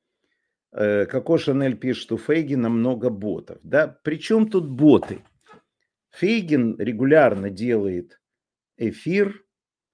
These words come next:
э, и он очень хороший ведущий. Очень хороший, очень.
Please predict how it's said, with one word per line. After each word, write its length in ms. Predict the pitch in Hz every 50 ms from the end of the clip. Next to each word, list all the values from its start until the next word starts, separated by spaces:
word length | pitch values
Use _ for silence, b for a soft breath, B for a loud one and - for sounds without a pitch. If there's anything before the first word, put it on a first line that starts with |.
| _ _ _ _ _ _ _ _ _ _ _
э, 1040 | - 87 98 95 98 98 95 92 90 90 85 80 - - - 50 - 57 50 50 - -
и 500 | - - 113 107 104 104 98 92 92 92
он 460 | - - - - - - - 127 131 127
очень 240 | 117 - - 104
хороший 460 | - - - 90 85 82 - - - 85
ведущий. 540 | 85 - - - 139 139 - - - _ _ _ _ _
Очень 460 | 139 127 117 107 - - - 76 73
хороший, 540 | - _ - - - - _ _ _ _ _ _
очень. 420 | - 127 107 - - - - -